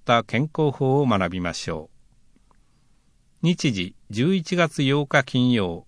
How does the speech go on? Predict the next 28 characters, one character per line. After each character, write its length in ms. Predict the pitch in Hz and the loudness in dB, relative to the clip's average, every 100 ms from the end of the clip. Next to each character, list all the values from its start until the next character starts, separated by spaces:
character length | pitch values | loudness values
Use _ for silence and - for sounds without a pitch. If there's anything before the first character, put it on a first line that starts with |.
| - | -6
午 140 | 160 | -2
後 120 | 170 165 | 0 2
二 160 | 180 | 0
時 100 | 165 | -2
か 140 | - 127 | 0 2
ら 120 | 143 | 4
四 180 | 110 85 | 2 -2
時。 180 | - - - - - - - _ 123 | -8 -20 -20 -20 -20 -20 -20 _ -2
場 140 | 110 | 0
所、 260 | - 127 - _ - - | 0 -2 -4 _ -20 -2
上 340 | 120 175 185 | 2 2 2
井 80 | 170 | 0
草 320 | 127 - 95 | -2 -2 -2
保 160 | - 101 | -2 -4
健 260 | 151 143 | 0 0
セ 140 | 123 120 | 0 -2
ン 140 | 92 | -2
タ 400 | - 87 80 82 - _ _ _ _ | -4 -6 -6 -10 -20 _ _ _ _
ー、 140 | - | 0
上 160 | 143 170 | 2 2
井 80 | 151 | 0
草 360 | 110 - 101 - | -2 -2 -4 -4
三 360 | - 123 165 165 | -6 -2 -2 -2
の 100 | 135 | -2
八 280 | 123 - | -4 -2
の 160 | 156 113 | 0 0
十 280 | 85 101 117 | -2 -4 -4
九。 360 | - 104 85 | -4 -6 -6